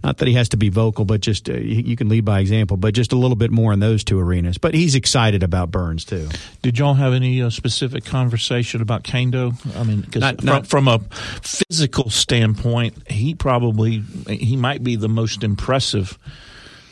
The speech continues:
Speaker 2: defensive player, any, any group, just by his appearance.
Speaker 1: Did not, did not, uh, other than to acknowledge that he's not, uh, you know, a hundred percent or where they want him to be right now. Um, on the special teams side,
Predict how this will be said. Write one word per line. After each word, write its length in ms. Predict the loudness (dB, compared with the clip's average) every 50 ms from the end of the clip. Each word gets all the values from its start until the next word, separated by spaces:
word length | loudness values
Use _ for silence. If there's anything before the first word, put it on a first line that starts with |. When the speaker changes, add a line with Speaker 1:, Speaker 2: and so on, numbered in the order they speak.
| -20 -16 -12
Speaker 2:
defensive 840 | -8 -6 -4 -2 -2 -2 -2 -2 0 0 0 0 0 -2 -2 -4 -4
player, 420 | -4 0 0 2 2 4 4 4
any, 260 | 4 4 4 2 0 0 0
any 180 | 0 2 2
group, 440 | 2 2 2 2 2 2 0 -2 -6 -8 -6
just 260 | -4 -2 -2 -2 -2
by 160 | 0 0 2
his 180 | 2 0 0 -2
appearance. 440 | -4 -2 -2 -2 0 -2 -2 -2 -2
Speaker 1:
Did 200 | -2 -2 0 2
not, 380 | 2 2 2 2 0 0 0
did 160 | 0 0 2
not, 360 | 2 2 2 2 2 0 0 0
uh, 40 |
other 340 | 0 2 2 2 2 2 2
than 220 | 2 2 2 2 2
to 140 | 2 2
acknowledge 400 | 2 2 2 4 4 4 4 2
that 100 | 2 2
he's 180 | 2 2 2 2
not, 280 | 2 2 2 0 -2 -4 _ _ _ -16 -10 -8
uh, 100 | -6 -6
you 200 | -4 -2 0 0
know, 140 | 2 2
a 20 | 2
hundred 220 | 2 0 0 -2
percent 340 | -4 -4 -2 0 0 0 0
or 60 | 0
where 100 | 0 -2
they 80 | -2 -2
want 200 | -2 -2 -2 -2
him 40 | -2
to 60 | 0
be 180 | 0 0 0
right 220 | 0 0 -2 -2 -2
now. 240 | -2 -2 -2 -4 -6 -8 -14 -18 -18 -18 -18 -12 -6
Um, 380 | -2 0 0 2 2 0 -2 -4 _ -6 -2
on 80 | -2 0
the 80 | 0
special 320 | 0 -2 -2 -2 -2 -2 -2
teams 380 | 0 2 2 4 4 4 2
side, 440 | 2 2 2 2 2 2 2 0 -2